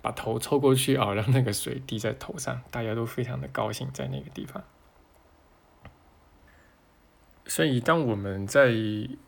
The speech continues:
修炼宽恕，然后有了这些个平安的体验、光明的体验啊，其实就好比在沙漠里面穿越，然后遇到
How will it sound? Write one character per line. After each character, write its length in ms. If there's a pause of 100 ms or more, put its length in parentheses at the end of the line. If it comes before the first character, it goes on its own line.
(240)
修 200
炼 140
宽 280
恕， 360
然 100
后 200
有 200
了 200
这 160
些 200
个 240 (420)
平 200
安 140
的 100
体 300
验、 160
光 180
明 160
的 120
体 240
验 200
啊， 120
其 180
实 100
就 140
好 220
比 120
在 220
沙 220
漠 160
里 100
面 180
穿 280
越， 180
然 140
后 160
遇 120
到 220